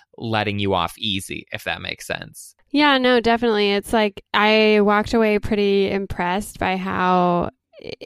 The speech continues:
Speaker 2: it didn't become, like, lectury and
Speaker 1: Yes.
Speaker 2: 'cause it has reason to, right? Like, it's a very
Speaker 1: Mm-hmm.
Speaker 2: traumatic moment watching this kid get shot by a police, and you know exactly, like, how it happened. You, like, saw all the, like,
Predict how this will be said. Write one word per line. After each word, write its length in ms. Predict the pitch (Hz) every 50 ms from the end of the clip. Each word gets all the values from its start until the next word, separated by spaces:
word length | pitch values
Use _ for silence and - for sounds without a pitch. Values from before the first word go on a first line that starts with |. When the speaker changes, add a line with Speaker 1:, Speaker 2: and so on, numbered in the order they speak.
| -
Speaker 2:
it 280 | - - 233 220 196 -
didn't 340 | - 220 208 202 196 196 180
become, 460 | - 202 190 - 202 190 185 185 185
like, 220 | 185 185 180 -
lectury 1040 | - 185 185 185 180 - - - - 202 196 196 196 196 196 196 196 196 196 196 196 -
and 380 | - 185 180 180 180 180 - - _ -
Speaker 1:
Yes. 480 | 117 120 113 - - 92 - - - -
Speaker 2:
'cause 160 | - 370 349
it 60 | 403 427 403 466 440
has 120 | 440 370 311
reason 360 | 311 359 381 440 440 415 349
to, 240 | - - 233 196 185
right? 240 | 185 196 196 208 208
Like, 140 | 220 226 214
it's 140 | 220 208 -
a 80 | 226 208
very 280 | 190 226 233 247 277
Speaker 1:
Mm-hmm. 20 | 277
Speaker 2:
traumatic 520 | 294 330 285 262 240 226 220 220 208 -
moment 380 | 208 202 202 196 202 196 - -
watching 420 | 190 190 190 - - 208 196 196
this 160 | 196 196 190 -
kid 240 | - - 196 190 -
get 140 | 196 202 -
shot 300 | - - 202 185 190 -
by 120 | - 196
a 80 | 196 196
police, 460 | - - 202 196 190 185 185 185 - 185
and 120 | 185 185
you 120 | 185 185
know 180 | 190 190 185 185
exactly, 840 | 185 185 180 175 185 180 180 180 - 196 196 190 190 190 185 185 _ _ -
like, 160 | - 220 202
how 340 | - 202 202 220 214 220 220 214
it 100 | - -
happened. 400 | 240 240 233 226 - 226 220 214
You, 80 | 208 208
like, 140 | 202 190
saw 420 | - - 233 220 214 214 214 208 - -
all 260 | 214 214 208 214 202
the, 100 | 208 208
like, 220 | 208 208 202 196